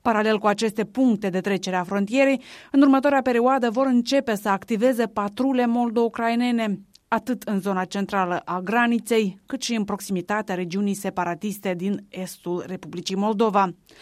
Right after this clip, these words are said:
Va fi un dublu filtru de control, care va reduce pierderile vamale și fiscale generate de contrabanda despre care se vorbește de ani de zile, care exista pe segmentul transnistrean, a spus Vitalie Vrabie,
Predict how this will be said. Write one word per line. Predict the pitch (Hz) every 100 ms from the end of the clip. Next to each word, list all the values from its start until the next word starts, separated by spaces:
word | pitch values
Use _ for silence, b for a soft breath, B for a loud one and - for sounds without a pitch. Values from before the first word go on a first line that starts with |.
| B B B B
Va | 302
fi | 320
un | 294 233
dublu | 196 294 233 262
filtru | 247 - 254 240 240 240
de | 233
control, | 226 247 247 269 254 190 - -
care | - 202
va | 190
reduce | 190 185 220 233
pierderile | 208 220 240 202 196 190 180 170
vamale | 208 240 233 208
și | 196
fiscale | 190 240 - 277 254
generate | 196 240 226 233 247 226
de | 196 196 190
contrabanda | 240 233 202 175 220 247 214 190
despre | 190 185 190
care | 185 185 185
se | 190
vorbește | 180 185 208 202 - 185
de | 180 180 -
ani | 226 214
de | 196
zile, | 190 240 240 233 B B B
care | - 302 214
exista | 185 185 - 202
pe | 196
segmentul | 185 175 175 175 185 190
transnistrean, | 190 190 208 226 - 220 202 196 160 _ -
a | 220
spus | - 240 220
Vitalie | 175 175 180 165 185
Vrabie, | 202 240 240 226 226